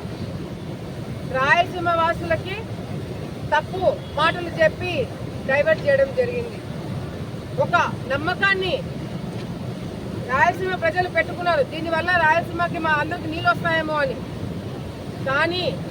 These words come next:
కేవలం రాయలసీమ అనే పేరు వాడుకొని ఈరోజు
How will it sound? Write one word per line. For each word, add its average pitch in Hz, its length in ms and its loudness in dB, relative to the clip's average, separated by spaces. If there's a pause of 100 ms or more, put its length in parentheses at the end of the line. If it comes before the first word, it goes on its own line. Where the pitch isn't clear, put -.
(460)
కేవలం 370 560 8 (140)
రాయలసీమ 349 540 2 (100)
అనే 339 120 0 (120)
పేరు 359 320 6
వాడుకొని 349 520 4 (1000)
ఈరోజు 339 320 6